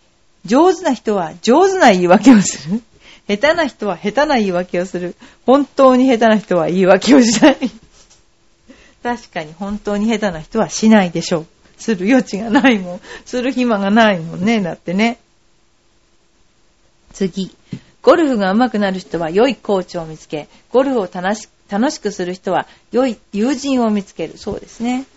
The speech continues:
じゃあゴルフは一人でなかなか回れないですもんね。私なんかゴルフ、あの、プロテスト受ける前に札幌に一人で、一人で回ってましたけどね、なんか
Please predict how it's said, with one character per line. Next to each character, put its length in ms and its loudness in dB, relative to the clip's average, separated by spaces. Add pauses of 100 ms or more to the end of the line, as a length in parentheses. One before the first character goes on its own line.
(200)
じ 60 -4
ゃ 40 0
あ 40 -6
ゴ 180 -2
ル 80 0
フ 60 -4
は 80 -4
一 220 -8
人 120 -4
で 340 -6 (540)
な 100 -6
か 140 -8
な 120 -8
か 160 -8
回 200 -6
れ 80 -8
な 180 -8
い 60 -12
で 80 -12
す 120 -18
も 120 -18
ん 80 -16
ね。 120 -10
私 220 -16
な 120 -8
ん 40 -16
か 60 -14
ゴ 160 -6
ル 100 -4
フ、 100 -6
あ 80 -12
の、 220 -18 (580)
プ 100 -12
ロ 80 -12
テ 120 -6
ス 60 -14
ト 100 -6
受 80 -10
け 100 -6
る 120 -6
前 180 -10
に 280 -6 (260)
札 200 -4
幌 240 2
に 100 2
一 60 -4 (120)
人 100 -6
で、 140 -8
一 240 -6
人 120 -4
で 100 -4
回 160 -8
っ 20 -20
て 140 -6
ま 120 -2
し 60 -10
た 100 -16
け 160 -10
ど 80 -6
ね、 160 -4
な 120 -6
ん 60 -12
か 140 -12